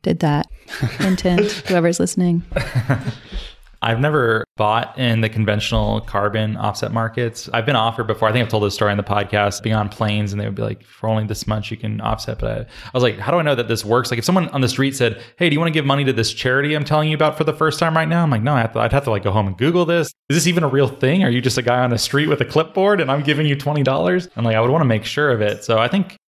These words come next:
Speaker 3: I would be more likely to buy credits if I knew it was actually working. Do you think that's part of the psychology of why you only had a thousand people do it, perhaps?
Speaker 1: Mm-hmm. Yeah,
Speaker 3: You're like,
Speaker 1: yeah,
Speaker 3: "Is this
Speaker 1: the
Speaker 3: just, is, am I just throwing money away for, to feel
Speaker 1: Mm-hmm.
Speaker 3: good for ten minutes?"
Speaker 1: Yeah, there's definitely questions around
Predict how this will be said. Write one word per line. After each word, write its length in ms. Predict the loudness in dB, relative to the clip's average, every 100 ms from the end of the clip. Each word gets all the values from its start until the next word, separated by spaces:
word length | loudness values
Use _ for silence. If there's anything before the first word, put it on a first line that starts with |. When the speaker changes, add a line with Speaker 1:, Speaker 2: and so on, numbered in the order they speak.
| -4
Speaker 3:
I 80 | 0
would 140 | 2
be 80 | 2
more 180 | 2 2
likely 400 | 2 0 0 -4
to 220 | -2 -4
buy 580 | -2 0 2 2 0 0
credits 460 | 0 0 -2 -6 -12 -10
if 120 | -4
I 80 | -2
knew 200 | 2 2
it 60 | 2
was 120 | 2
actually 300 | 0 -2 -4
working. 500 | -2 -2 -2 -6 -6 -10 _ _ -2
Do 60 | 2
you 0 |
think 260 | 2 0
that's 200 | -2 -2
part 200 | 0 0
of 40 | 0
the 60 |
psychology 580 | 0 -2 0 2 2 0
of 100 | -2
why 220 | 0 2
you 240 | 2 2 2
only 140 | 0
had 160 | 0 0
a 60 |
thousand 360 | 0 -2 -2 -4
people 260 | -4 -2 -2
do 200 | 0 0
it, 200 | -2 -4
perhaps? 440 | 0 0 0 -8 -6 -2
Speaker 1:
Mm-hmm. 240 | 2 2 0 -2
Yeah, 180 | 0
Speaker 3:
You're 80 | 2
like, 80 | 2
Speaker 1:
yeah, 140 | 2
Speaker 3:
"Is 60 | 2
this 120 | 2
Speaker 1:
the 60 | 0
Speaker 3:
just, 100 | 0
is, 180 | 0 2
am 80 | 2
I 80 | 2
just 160 | 2
throwing 240 | 2 2 2
money 180 | 0
away 260 | 2 4 2
for, 280 | 2 0 0
to 160 | 0
feel 160 | 2 2
Speaker 1:
Mm-hmm. 80 | 2
Speaker 3:
good 200 | 0 0
for 220 | 0 -2
ten 220 | 0 0
minutes?" 420 | 2 0 -4 -12 -4
Speaker 1:
Yeah, 280 | 0 0 -2
there's 200 | -2 -2
definitely 360 | -2 -2 0 -2
questions 520 | -2 -2 -2 -2 -2
around 380 | -2 -2 -2